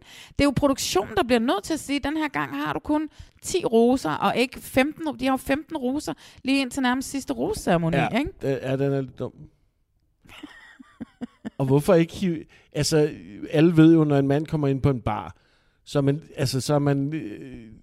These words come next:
Speaker 2: så er man old news efter et kvarter, ikke? Hvorfor ikke bare få nogle flere kvinder, der lige pludselig kommer senere hen? Fordi så,
Speaker 1: Ej.
Speaker 2: så bliver det bare mere interessant. Jo, fordi det, det er lidt udslidt, at, at,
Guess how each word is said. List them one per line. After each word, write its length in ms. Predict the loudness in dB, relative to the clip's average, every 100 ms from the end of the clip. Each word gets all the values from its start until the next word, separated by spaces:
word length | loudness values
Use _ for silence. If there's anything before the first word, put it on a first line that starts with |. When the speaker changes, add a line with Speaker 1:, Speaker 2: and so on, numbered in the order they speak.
| -18 -10
Speaker 2:
så 160 | -4
er 40 | -2
man 120 | 4
old 240 | 8 8 8
news 260 | 4 4
efter 240 | 0 0 -4
et 60 |
kvarter, 480 | -4 -4 -2 -2 0
ikke? 140 | -2 -6 -10 2
Hvorfor 260 | 6 6
ikke 120 | 6
bare 160 | 4 2
få 120 | 2
nogle 160 | -2 -2
flere 400 | -6 2 4 4
kvinder, 380 | 2 0 0 -4 -8 _ _ -2
der 80 |
lige 160 | 0 0
pludselig 300 | 0 0 0
kommer 240 | -2 -2
senere 340 | -4 -6 -4 -2
hen? 120 | -4
Fordi 240 | -6 -8 -8
så, 140 | -2 0
Speaker 1:
Ej. 420 | 2 2 2 0 -4
Speaker 2:
så 240 | 0 0
bliver 220 | 4 4
det 140 | 4 4
bare 200 | 4 4
mere 200 | 4 2
interessant. 540 | 0 -6 -2 -2 -2 -12 -10
Jo, 320 | 0 4 2
fordi 280 | 2 -4 -4 -4
det, 220 | 0 0 0 -14 -2
det 100 | 4
er 60 | 6
lidt 180 | 6 4
udslidt, 480 | 4 2 -2 -4 -2
at, 300 | 2 2 2
at, 340 | 0 -2 -2